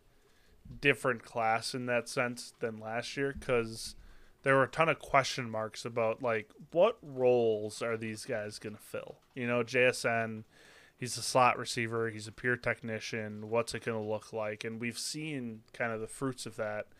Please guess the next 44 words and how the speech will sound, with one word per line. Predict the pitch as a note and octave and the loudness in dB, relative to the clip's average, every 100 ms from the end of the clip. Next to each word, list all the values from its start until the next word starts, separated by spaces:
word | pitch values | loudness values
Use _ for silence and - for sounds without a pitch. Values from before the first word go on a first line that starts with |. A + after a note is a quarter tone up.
| - - - - | -20 -20 -16 -4
in | A#2+ | -2
his | A2 | -2
first | - A2+ G#2 - | -2 -4 -4 -4
season | A#2 G#2+ G2 | -6 -6 -12
where | G#2+ G#2 G#2 G#2+ - | -8 -6 -6 -8 -10
he's | B2 A2 | -10 -2
not | A#2+ A2+ | 0 0
seen | B2 A2 | -4 -8
the | - | -6
field | D#3+ D#3 | -2 0
a | C3 | -2
ton | - A2 A2 A#2 | -2 -4 -4 -8
'cause | A2 G#2+ | -10 -8
they're | G#2 | -6
running | A2 A2 | -4 -4
a | A2 | -4
bunch | A2 A2 | -6 -6
of | |
two | - A2+ | -14 -12
tight | - G#2+ | -10 -10
end | G#2 - | -10 -4
sets, | D#3+ D3 - A#2 | 0 0 -2 -14
and | B2 | -12
he's | E3 | -10
a | - | -4
slot | E3+ F#3 - | 0 0 -2
receiver. | - - - - - - - - - _ | -12 -14 -14 -20 -20 -20 -20 -20 -20 _
Uh, | A2+ A2+ A2 G#2+ G2+ - - - _ - | 2 6 6 4 0 -10 -20 -20 _ -16
Quentin | - D3 B2 | -2 -2 4
Johnson, | C3+ D#3+ D3+ - G#2+ G#2 | 6 6 4 -4 -4 -4
I | A2+ | -4
mean, | A#2 A2 | -4 -4
he's | A#2 A#2 A#2 - | -4 -6 -8 -10
a | C#3 | -6
deep | B2 D3 | -4 -4
threat. | - D3 C#3+ C3+ | 0 8 8 8
He's | A#2+ | 2
good | C3+ | -2
with | B2+ | -4
the | A#2 | -2
ball | B2 C3+ C#3+ | 2 6 4
in | |
his | C3+ A#2 | 2 -2
hands. | C3 B2 B2 B2 A#2+ A#2 - | 0 2 2 0 -2 -4 -8